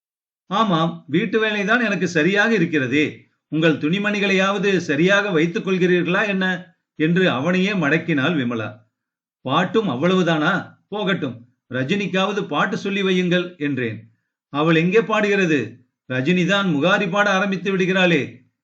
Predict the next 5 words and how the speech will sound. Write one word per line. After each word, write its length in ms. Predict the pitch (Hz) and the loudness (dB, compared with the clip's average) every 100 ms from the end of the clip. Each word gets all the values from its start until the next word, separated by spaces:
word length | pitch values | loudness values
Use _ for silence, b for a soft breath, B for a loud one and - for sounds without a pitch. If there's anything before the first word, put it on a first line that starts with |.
| _ | _
என்று 440 | 139 147 170 170 156 | -2 0 4 2 2
மனைவிக்காக 800 | 117 143 185 190 - 160 185 - | 0 0 0 -2 -2 -2 -2 -2
பரிந்து 380 | 127 143 190 190 | -2 0 -2 0
பேசினார் 540 | 156 135 135 120 170 | -2 0 -2 -2 -2
நாகராஜன். 720 | 127 127 123 110 110 104 - | -2 -2 -4 -4 -8 -12 -16